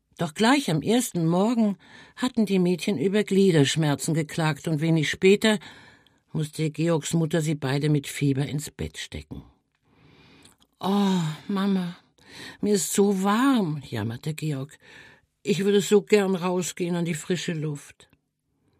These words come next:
Aber Tante Fanny schüttelte entschieden den Kopf. „Nein,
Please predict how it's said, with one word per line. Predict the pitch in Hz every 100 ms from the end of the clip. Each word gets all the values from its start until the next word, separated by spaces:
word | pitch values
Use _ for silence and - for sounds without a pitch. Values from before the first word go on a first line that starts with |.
| _ _ _ _ -
Aber | 185 220 233 220
Tante | 214 220 220
Fanny | 214 - 196 202 202
schüttelte | - 190 190 175 -
entschieden | 143 151 160 147 156
den | 170
Kopf. | 147 123 - -
„Nein, | 196 220 240 294 285